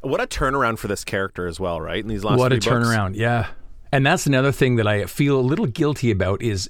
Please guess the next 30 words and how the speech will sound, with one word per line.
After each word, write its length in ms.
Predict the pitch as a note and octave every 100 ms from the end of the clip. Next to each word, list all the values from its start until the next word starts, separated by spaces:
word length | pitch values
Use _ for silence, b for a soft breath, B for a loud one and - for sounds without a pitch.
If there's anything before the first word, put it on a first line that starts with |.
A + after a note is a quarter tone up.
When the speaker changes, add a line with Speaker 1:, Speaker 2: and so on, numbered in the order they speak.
| -
Speaker 2:
is, 380 | A#2 G2 F#2 G#2
um, 280 | F#2+ F2+ - - - - - b _ -
holding 460 | - E3+ F3 D#3+ C#3
on 380 | B2 A#2 A#2+
to 500 | A2 - G#2+ G2+ G2+
sort 240 | - C3 A2
of 80 | F#2
the 60 |
bratty 560 | F#2 G2+ G#2 G#2 G#2+ F#2+
king 480 | - A2+ A2 A2 A2
kind 180 | - G2
of 80 |
nature 520 | F#2 F#2+ G2 - A2+ A#2
to 40 | G#2
Speaker 1:
Mm-hmm. 100 | G#2
Speaker 2:
him, 200 | G2 F#2+ - B B
jealous 500 | G#2 A2 G#2 A2+ -
of 100 | G2+
Dalinar. 840 | F2+ G2 G2 G2+ F#2+ F#2 F#2 F2+ F2 B B B B B B
<clears throat> 680 | - - - G3 F3 C3 A2+
Like, 200 | B2 A#2
I 80 | B2+
think 220 | A2 G#3+
I 80 | C3
clung 440 | G#2+ - C3 B2+ A#2+
too 180 | B2+
heavily 460 | G#2+ A#2 G#2+ A2 G2+ -
onto 400 | G#2 G#2+ G2 F2
that. 300 | F2 D#2+ - -
And 160 | G2+